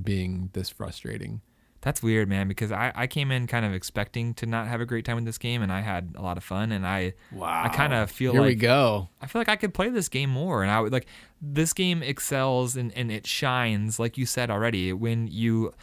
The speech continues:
Speaker 2: start to get the hang of it and you start to memorize the patterns and you, uh, get better at it and you level up your person. So, like, I feel like this game only gets better the more time you spend with it. And so I'm not
Speaker 1: Yeah.
Speaker 2: like, leaving being like, "Oh, man, that was too much Tony Hawk. I don't wanna play anymore,"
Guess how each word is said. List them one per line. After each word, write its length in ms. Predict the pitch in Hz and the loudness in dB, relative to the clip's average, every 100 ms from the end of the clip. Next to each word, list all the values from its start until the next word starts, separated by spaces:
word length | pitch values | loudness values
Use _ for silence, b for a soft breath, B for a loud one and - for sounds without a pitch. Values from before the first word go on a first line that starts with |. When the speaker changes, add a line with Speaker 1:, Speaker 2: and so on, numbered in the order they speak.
| b b | b b
Speaker 2:
start 380 | - - 131 123 | -6 0 0 0
to 80 | 123 | -2
get 160 | 123 | -4
the 80 | 101 | -4
hang 260 | 131 160 160 | -2 0 2
of 140 | 151 | 2
it 100 | 151 | 2
and 80 | 123 | 2
you 60 | 110 | -2
start 220 | 110 104 | -2 -2
to 60 | 104 | -2
memorize 500 | 107 107 101 101 98 | 0 0 0 -2 -4
the 80 | |
patterns 640 | - 135 139 135 135 131 123 | -2 0 2 0 0 -2 -2
and 160 | 104 | -2
you, 280 | 98 95 95 - B B B - | 0 0 -2 -6 B B B -8
uh, 220 | 127 101 98 120 | -2 -2 -2 0
get 260 | 131 110 | 0 0
better 280 | 104 113 131 | -2 0 2
at 160 | 131 131 | 2 2
it 100 | 120 | 0
and 100 | 101 | -2
you 80 | 98 | 0
level 300 | 104 104 110 | 0 0 -2
up 160 | 120 | -2
your 200 | 131 127 131 - | -2 -2 -4 -4
person. 420 | 135 135 131 127 | -2 -2 -2 -2
So, 120 | 120 | 0
like, 140 | 110 113 | 0 0
I 80 | |
feel 140 | 123 165 | 0 0
like 100 | 143 | 0
this 140 | 135 | -2
game 180 | 135 127 135 | 0 -2 0
only 340 | 135 139 131 | 2 2 2
gets 180 | 113 113 | 0 -2
better 220 | 117 117 | 0 0
the 100 | 110 | 0
more 240 | 110 113 | 0 0
time 260 | 117 113 104 | 0 -2 -2
you 60 | 101 | -2
spend 200 | 98 98 | -4 -4
with 140 | 98 | -2
it. 240 | 98 90 - B B | -2 -2 -6 B B
And 80 | 117 | 0
so 80 | 135 | 2
I'm 100 | 143 | 4
not 180 | 143 151 | 4 6
Speaker 1:
Yeah. 100 | 156 | 6
Speaker 2:
like, 180 | 151 120 | 4 2
leaving 560 | 113 139 131 123 117 | 0 2 2 2 2
being 200 | 117 113 | 2 2
like, 200 | 104 90 - | 0 -2 -2
"Oh, 160 | 135 | 0
man, 240 | 117 110 104 | 2 0 0
that 100 | 104 | -2
was 140 | 98 | -4
too 160 | - 110 | -2 -2
much 160 | 104 | -2
Tony 160 | - 107 | -2 0
Hawk. 240 | 101 98 | 0 0
I 60 | 95 | -2
don't 80 | 92 | -2
wanna 160 | 90 | -2
play 160 | 92 107 | -4 -4
anymore," 400 | 104 98 95 | -2 -2 -2